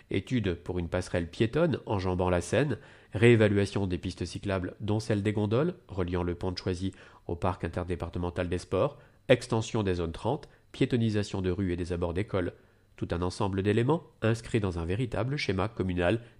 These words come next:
des mobilités. Soyons toutefois clairs, il ne s'agit pas d'opposer mobilité douce et voiture,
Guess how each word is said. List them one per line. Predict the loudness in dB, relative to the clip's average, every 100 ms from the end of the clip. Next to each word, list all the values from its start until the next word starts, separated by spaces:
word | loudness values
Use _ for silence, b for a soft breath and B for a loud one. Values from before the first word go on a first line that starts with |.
| -4
des | 0
mobilités. | 2 2 2 0 -4 -6 -20 _ -20 B B B B
Soyons | 0 2 2
toutefois | 0 0 -2
clairs, | 0 -2 -2 -8 b b b
il | 2
ne | 4
s'agit | 4 2 2
pas | 2
d'opposer | 0 -2 -2 0
mobilité | 2 2 0 -2 -2
douce | -2 -2 0
et |
voiture, | 0 0 0 -2 -4 -4